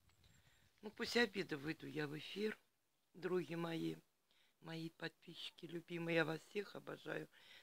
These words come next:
Спасибо вам за <clears throat> подписку, что подписываетесь. Не забывайте на колокольчик нажимать. Видите, какая погода. Все темно.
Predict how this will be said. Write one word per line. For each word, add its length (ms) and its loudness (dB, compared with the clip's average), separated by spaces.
Спасибо 400 -8
вам 380 2
за 500 -2
<clears throat> 840 0
подписку, 800 -10
что 180 -8
подписываетесь. 960 -6
Не 80 -2
забывайте 580 2
на 80 -2
колокольчик 720 -8
нажимать. 500 -18
Видите, 1000 -10
какая 280 -14
погода. 360 -16
Все 100 -16
темно. 380 -14